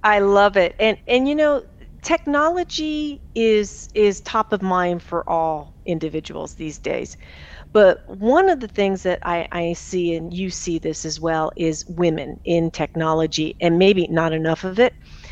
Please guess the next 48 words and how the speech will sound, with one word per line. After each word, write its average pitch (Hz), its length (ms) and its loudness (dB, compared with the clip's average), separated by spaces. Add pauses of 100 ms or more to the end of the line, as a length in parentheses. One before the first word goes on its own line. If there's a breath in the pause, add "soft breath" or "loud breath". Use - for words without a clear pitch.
(240 loud breath)
And 240 200 6
so, 262 360 6
I, 233 180 2
you 285 120 0
know, 294 80 2
I, 277 120 0
I 277 120 -2
just - 300 -8
wanna 427 240 0 (220)
kinda 269 240 -2
pick - 280 -6
your 214 100 0
brain 185 280 2
on 180 200 2
some 175 180 -6
things 170 320 0
and, 165 160 -2
and 165 300 -2
explore 214 520 2
your 180 220 2
journey. 156 720 -4
And, 180 360 2 (360 loud breath)
you 202 140 2
know, 165 260 2 (300 loud breath)
what 311 360 4
made 269 400 4
you 175 560 -2 (160)
go 170 280 6
into 160 760 -2
technology? 160 960 -2
And, 170 220 0
and 175 320 0
I'm, 180 240 -2
I'm 196 100 4
sure 302 300 2
when 240 160 2
you 190 120 -2
woke 196 360 4
up, 202 200 2
when, 175 340 0
you 180 120 2
know, 160 120 2
when 165 180 -2
you 170 100 0
were 165 120 2
a 160 60 0
little 202 220 4
girl, 180 480 4